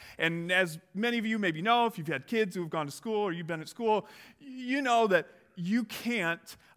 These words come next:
uh, a, a student cannot receive financial aid, uh, as connected to, like, their athletics or anything besides academic. You can only receive, uh, uh, you can only receive it for, for academics, all right?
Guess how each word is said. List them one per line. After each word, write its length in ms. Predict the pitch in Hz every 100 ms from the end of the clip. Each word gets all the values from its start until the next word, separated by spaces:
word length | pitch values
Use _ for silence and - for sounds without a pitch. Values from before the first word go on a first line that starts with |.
| 165
uh, 340 | 156 151 139 -
a, 280 | 185 175 175
a 40 |
student 440 | 180 - 254 240 226
cannot 340 | 214 196 180
receive 800 | 175 - - 196 151 131 151 - -
financial 520 | - 180 160 165 214 -
aid, 420 | 170 127 127 143 - - - 151
uh, 360 | 147 139 135 135 - _ _ _
as 240 | 165 170 -
connected 540 | - 190 180 - 151
to, 180 | - 170
like, 200 | 151 135
their 160 | 135 123
athletics 760 | 127 - 151 151 147 139 -
or 200 | 135 127
anything 400 | 151 160 151 151
besides 420 | 135 135 135 123 120
academic. 440 | 117 123 110 127
You 80 | 165
can 120 | 185 180
only 220 | 214 220
receive, 440 | 214 - 156 147 - - - -
uh, 300 | 135 127 120 -
uh, 240 | 131 120
you 120 | 127 147
can 120 | 170
only 160 | 170
receive 320 | 160 151 151 139
it 80 | 143
for, 220 | 143 127
for 200 | - 131
academics, 600 | 123 123 139 139 113 -
all 80 | 127
right? 180 | 143